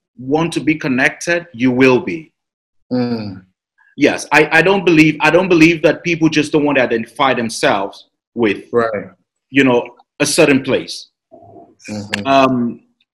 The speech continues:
Speaker 1: you need to have, again, it's all about the mindset, Heath. Uh, forget about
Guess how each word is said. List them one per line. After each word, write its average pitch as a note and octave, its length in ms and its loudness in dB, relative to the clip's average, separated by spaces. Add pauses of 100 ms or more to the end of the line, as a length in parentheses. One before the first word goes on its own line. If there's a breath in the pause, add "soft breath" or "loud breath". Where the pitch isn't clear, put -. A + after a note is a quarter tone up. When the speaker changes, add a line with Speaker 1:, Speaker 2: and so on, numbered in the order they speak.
(320)
Speaker 1:
you F3 240 -4
need G#3+ 260 0
to E3+ 100 -4
have, D#3+ 340 -2
again, D#3 400 -4
it's C3+ 160 -4
all E3 240 0
about C#3+ 320 0
the C3+ 80 -4
mindset, C3 680 -2
Heath. A2+ 360 -8 (720 soft breath)
Uh, A#2 500 -4 (800)
forget F#3 240 2
about D#3+ 580 4